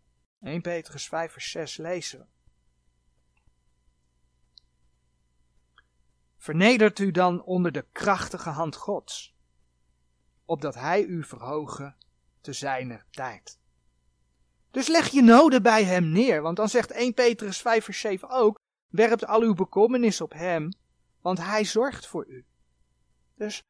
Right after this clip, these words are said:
blijf zijn woord lezen, blijf bidden, blijf je verootmoedigen, blijf danken. Hè, we leven in een wereld die onderworpen is aan de zonde en het verderf.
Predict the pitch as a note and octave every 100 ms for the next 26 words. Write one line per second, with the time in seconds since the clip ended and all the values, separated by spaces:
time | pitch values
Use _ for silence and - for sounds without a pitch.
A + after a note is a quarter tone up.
0 | _ _ - A#3 D4 - A3 G3 E3+ G3+
1 | A#3 G#3+ A3 C#4+ - A#3+ _ _ _ _
2 | _ - F#3 F#3 D3 F#3 A3+ D#3+ _ _
3 | _ _ _ _ _ _ _ - D#3+ F#3+
4 | G3+ - F3+ F#3 F3+ E3+ G#3 B3 - F3
5 | - _ _ _ _ _ F3 F#3+ F3+ D#3+
6 | A3 A#3+ - C#3 _ _ _ _ _ _
7 | F3+ G#3+ G3 A3 C#4+ A3 F3 F#3+ D#3+ A3+
8 | B3 A3 G#3+ - _ _ _ _ _ D#3+
9 | G3 G3+ - - G#3 F#3 G#3+ A3 F#3+ G3
10 | F#3 E3 E3+ E3 C3 _ _ _ _ _
11 | _ _ _ _ _ _ - F#3+ F3+ -
12 | C3 E3+ F3+ A2 -